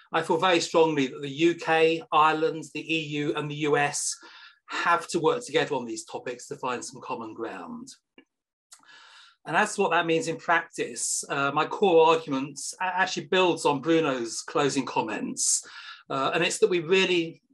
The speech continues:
now need to focus on practicalities. Uh, a great deal has been said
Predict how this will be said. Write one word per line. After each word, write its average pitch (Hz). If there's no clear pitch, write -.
now 165
need 160
to 156
focus 147
on 147
practicalities. -
Uh, 135
a 160
great 165
deal 156
has 143
been 131
said 160